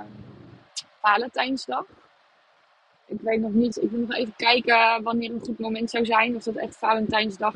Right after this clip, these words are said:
is of, eh, op een ander moment. Eh, maar hou me even in de gaten, want daar gaan we echt iets vets doen.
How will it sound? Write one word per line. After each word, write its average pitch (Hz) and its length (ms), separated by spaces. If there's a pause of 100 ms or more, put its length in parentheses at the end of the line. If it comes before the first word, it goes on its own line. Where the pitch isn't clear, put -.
(100)
is - 420 (560)
of, 226 280
eh, 208 360
op - 100
een 220 120
ander 233 240
moment. 240 520 (720)
Eh, 220 360
maar 226 180
hou 269 320
me 277 120
even 247 300
in 220 80
de 220 120
gaten, 233 440
want 214 340
daar 233 420
gaan 226 220
we 226 120
echt - 200
iets - 220
vets - 300
doen. 254 280